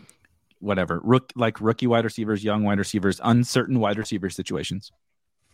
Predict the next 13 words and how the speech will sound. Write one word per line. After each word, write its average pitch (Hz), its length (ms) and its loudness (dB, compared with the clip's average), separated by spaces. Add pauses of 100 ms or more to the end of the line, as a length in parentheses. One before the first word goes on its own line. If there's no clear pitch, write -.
(320)
But - 80 -4
the 120 80 2
only 127 280 4
position 113 560 0 (440)
that 110 80 2
you 104 80 2
can 117 100 0
get 104 160 0
these, 104 160 -2
like, 92 160 -2 (260)
truly 147 520 4
exponential 101 680 -2
gains. 76 460 -12